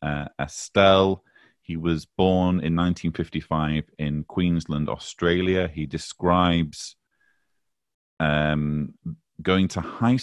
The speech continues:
school in Tasmania. And you meant, I, you, you'll remember that earlier I said that Samuel Hurd managed to work in a needless piece of information that only really makes sense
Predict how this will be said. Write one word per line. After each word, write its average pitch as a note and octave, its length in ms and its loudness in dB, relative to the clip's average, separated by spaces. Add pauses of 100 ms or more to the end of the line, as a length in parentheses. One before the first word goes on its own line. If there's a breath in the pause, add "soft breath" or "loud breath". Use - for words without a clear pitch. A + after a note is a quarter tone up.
school E2+ 580 0 (520)
in F2 220 -2
Tasmania. F#2+ 960 2 (1500 loud breath)
And G2+ 200 6 (120)
you G#2+ 160 4
meant, B2+ 280 6
I, G#2+ 100 6 (200)
you, A2 220 6
you'll A2 280 6
remember A#2+ 260 8
that F#2+ 160 4
earlier F#2+ 360 6
I D#2+ 120 2
said D#2+ 340 0 (180)
that - 360 -4 (420)
Samuel G2 460 2
Hurd F2+ 380 4
managed E2+ 420 0
to E2+ 100 -2
work F2+ 520 2
in D#2 420 0 (800)
a F2+ 80 2
needless G2 640 4
piece F#2+ 340 -4
of F2+ 120 -8
information E2+ 880 -4 (140)
that E2+ 220 0
only G2+ 320 2
really F2 320 0
makes E2 360 -2
sense - 640 -4